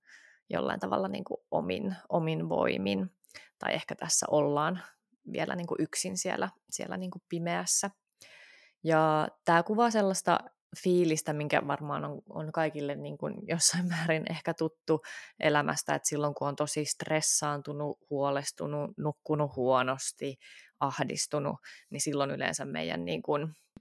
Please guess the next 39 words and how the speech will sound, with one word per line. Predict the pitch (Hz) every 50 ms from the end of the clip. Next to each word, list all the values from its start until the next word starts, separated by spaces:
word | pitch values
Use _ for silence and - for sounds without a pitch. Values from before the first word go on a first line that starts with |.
| - - 196 170 -
tulee | - 151 147 139
vähän | 139 151 147
sellainen | 147 143 - - 82
niin | - 160
kuin | - 151 - _
putkinäkö, | - 143 - - - - - - 90 - 92 - - 113 180 165 - - - -
että, | - - - - -
että | 151 - - - -
alkaa | - 143 147 - - - -
niin | 175 180 180
kuin, | - - - - - - - - - - - - - _ _ _ - 202 185 165 _ _ _ _ - -
tulee | 156 147 147 156
vähän | 160 - 147
sellaiset | 156 160 147 - 147 - 151
niin | 147 -
kuin | 147 143 147
laput | 147 147 - 156 156 - -
silmille, | - - - - - - 180 175 156 156 160 170 170 170 - -
että | - 156 - _ - -
ei | 143 143
oikein | 143 - 151 143 143 143
näe | 139 139 135 135 -
enää | - - - -
mitään | - - - - 80 78 -
ratkaisuja | - 143 - - - 165 - - 165 - - -
tai | - - - - - - - - _ - - - - - -
jotenkin | - - - - - - - 67 - - - - - - - _ _
toivoa | - 139 147 135 - - 85 85 - 170
tai | - 156 147 -
apua | - 147 - - - - 190
missään, | 190 - 175 - - - 185 - -
vaan | - - -
näkee | - 170 - - - - -
vaan | - - - - 202
niin | 196 185 190
kuin | - 185 - - - -
huolia | 170 160 160 160 170 175 180 180 175
ja | 175 175 -
ongelmia. | - 165 165 165 170 175 180 185 190 190 185 190 196